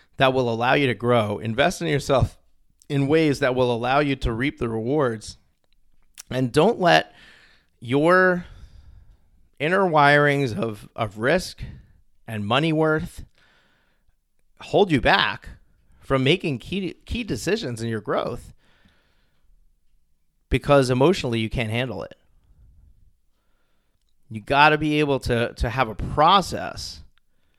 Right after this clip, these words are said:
to take that, to take that decision and put it into an analytical formula that you can look at from a logical perspective.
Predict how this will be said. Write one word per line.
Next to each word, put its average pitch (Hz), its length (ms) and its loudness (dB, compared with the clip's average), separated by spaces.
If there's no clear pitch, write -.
to 123 720 2
take 180 480 0
that, 131 560 0
to 131 100 -2
take 180 340 2
that 139 320 2
decision 104 880 -2
and 120 200 -4
put 143 200 2
it 160 160 0
into 127 300 -4
an 107 140 -6
analytical 120 640 -2
formula 113 680 -6
that 113 80 -4
you 117 120 0
can 120 140 -2
look 131 240 2
at 123 160 0
from 110 160 -4
a 107 60 -4
logical 113 480 -2
perspective. - 680 -14